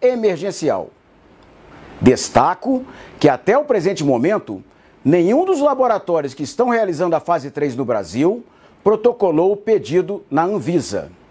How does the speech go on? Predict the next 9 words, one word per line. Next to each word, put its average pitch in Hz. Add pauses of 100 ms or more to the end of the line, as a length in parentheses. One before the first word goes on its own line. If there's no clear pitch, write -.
(1400)
Quem 135
não 226
tem 208
registro 143 (340)
nas 120
quatro 262
agências 165
do 143
exterior, 135